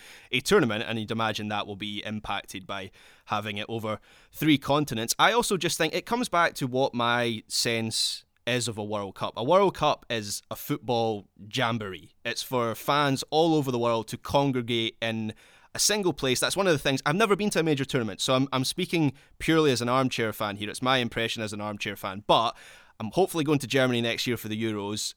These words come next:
um, even if Scotland aren't there. I desperately hope that they are there. But even if they're not, I'm looking forward to that sense of having fans from around Europe, from Germany, from England, from Italy, all over the place, congregate in one place. I think the atmosphere, everyone I've spoken to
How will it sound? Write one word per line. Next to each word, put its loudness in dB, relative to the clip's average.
um, -10
even -6
if -10
Scotland -6
aren't -8
there. -4
I -10
desperately -4
hope -6
that -4
they 0
are 8
there. 2
But 2
even 4
if 4
they're 4
not, 6
I'm 2
looking 2
forward 2
to -2
that 0
sense 0
of -8
having 0
fans -2
from -4
around 4
Europe, 2
from -6
Germany, 0
from -4
England, 0
from -2
Italy, 0
all 6
over 2
the -6
place, -2
congregate -2
in -4
one 0
place. -4
I -8
think -6
the -6
atmosphere, -2
everyone 0
I've -4
spoken -4
to -4